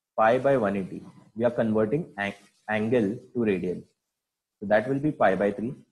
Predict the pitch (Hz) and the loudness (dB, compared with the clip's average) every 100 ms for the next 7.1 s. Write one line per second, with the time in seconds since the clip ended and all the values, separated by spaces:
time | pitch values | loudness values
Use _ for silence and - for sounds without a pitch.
0 | _ _ _ - 113 113 113 117 113 127 | _ _ _ -8 -6 -6 0 0 0 -2
1 | 127 - 92 98 143 - - 98 107 117 | -4 -4 -2 0 -4 -16 -2 0 2 0
2 | 107 98 120 151 _ _ _ _ _ _ | -4 -6 -8 -12 _ _ _ _ _ _
3 | _ _ 92 131 131 _ _ _ _ 113 | _ _ -18 -16 -16 _ _ _ _ -2
4 | 120 139 143 - 92 120 - _ _ _ | 0 0 0 2 2 0 -2 _ _ _
5 | _ _ _ _ - 127 151 170 165 139 | _ _ _ _ 0 2 4 4 2 0
6 | 117 139 135 131 107 95 95 90 85 - | 0 0 -2 0 -2 -2 -4 -6 -8 -14